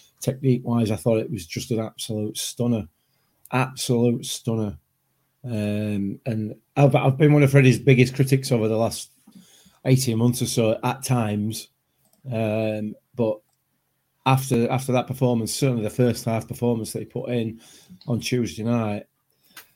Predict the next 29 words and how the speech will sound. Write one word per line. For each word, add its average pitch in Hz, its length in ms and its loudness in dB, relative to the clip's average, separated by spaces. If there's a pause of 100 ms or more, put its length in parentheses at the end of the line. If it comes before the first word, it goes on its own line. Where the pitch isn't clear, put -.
(260)
I 127 100 4
mean, 131 120 8
it 131 80 4
was, - 160 -6
it 143 160 0
was 135 180 0
exceptional. 123 680 0 (300)
Really, 123 580 4
really, 117 560 0
really 113 420 4
good 113 240 -4
performance 113 520 -4
from 107 180 -8
him, 104 180 -8 (160)
um, 104 360 -6
and, 110 160 -8
and 110 320 -6 (280)
fully 123 300 2
rewarded 107 460 0
with 104 120 -8
two 107 160 -6
goals. 107 380 -4
But, - 180 -12 (220)
uh, 101 120 -4
but 110 140 -6
yeah, 117 100 0
the 104 80 -4
first 117 320 -4
one, 95 200 -8